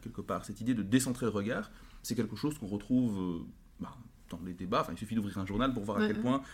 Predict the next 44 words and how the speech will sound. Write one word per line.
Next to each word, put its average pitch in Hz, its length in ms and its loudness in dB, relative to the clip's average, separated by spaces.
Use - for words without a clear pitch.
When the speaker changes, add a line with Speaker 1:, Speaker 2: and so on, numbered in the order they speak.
Speaker 1:
la - 60 -16
question - 260 -6
sur 107 80 -2
le 101 80 2
passé 101 240 -2
colonial 90 380 -4
belge, 123 260 2
par 101 140 -10
exemple, 117 260 0
puisque - 160 -12
nous - 60 -8
sommes 92 200 -4
en 87 60 0
Belgique, 104 360 0
est 113 60 -4
d'actualité. 101 680 0
Et 107 60 2
donc, 151 260 2
quelque 123 180 2
part, 143 220 4
c'était - 280 -2
aussi 110 180 0
un 107 100 4
autre, 104 260 -2
enfin, 110 100 -2
c'était 113 140 0
un 107 40 0
choix 107 160 2
assumé. 135 300 0
Speaker 2:
Oui, 285 180 10
oui, 208 120 4
c'était 190 320 0
un 165 180 2
choix, 202 180 2
euh, 180 420 2
assumé 208 400 8
ici, 226 480 6
mais 220 120 10
c'est 240 120 4
clairement 202 400 6
un 165 80 4
biais 170 240 4
qu'on 165 220 -2
avait. 190 340 2